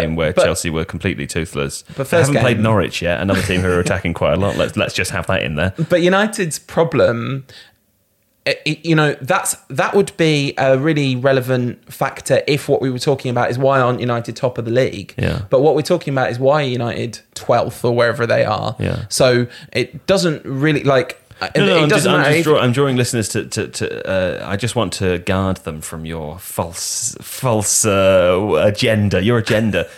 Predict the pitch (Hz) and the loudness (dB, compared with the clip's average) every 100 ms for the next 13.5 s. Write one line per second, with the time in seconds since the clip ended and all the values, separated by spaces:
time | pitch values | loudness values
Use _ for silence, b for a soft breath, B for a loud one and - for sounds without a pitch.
0 | - 135 127 147 139 117 - - 123 90 | -2 0 2 2 0 0 -2 -2 -2 0
1 | 104 113 110 98 104 101 95 - B B | 0 0 0 -2 0 2 0 -2 B B
2 | B 107 107 95 98 95 95 92 95 90 | B 0 2 2 0 0 0 0 0 0
3 | 101 87 87 92 101 80 87 87 85 87 | -2 -2 -4 -2 -2 -2 -4 -2 -2 0
4 | 87 85 85 82 78 101 73 87 - B | -2 -2 -4 -6 -2 -2 -2 -4 -8 B
5 | B - 123 123 - 117 104 - 127 127 | B -8 -4 -4 -2 -4 -4 -2 -2 -2
6 | - - 104 - 110 107 117 110 131 120 | -4 -6 -6 0 0 2 2 2 2 2
7 | 127 110 107 110 107 95 117 123 120 98 | 2 2 2 0 0 2 0 0 -2 -4
8 | 87 85 92 92 - 95 82 - - - | -4 -6 -4 -6 -2 0 0 -2 -8 -2
9 | 151 82 92 95 104 - B B B - | 0 0 -2 -2 -4 -6 B B B -2
10 | 110 104 113 107 110 - 101 95 101 95 | 0 2 0 0 0 0 0 0 0 0
11 | - 98 98 - - - 90 95 - 82 | 0 -2 -4 -14 -14 -8 -4 -4 -4 -4
12 | 82 65 82 73 73 71 71 69 - - | -4 -4 -6 -8 -8 -8 -6 -8 -10 -14
13 | 65 57 53 - - | -12 -12 -8 -6 -8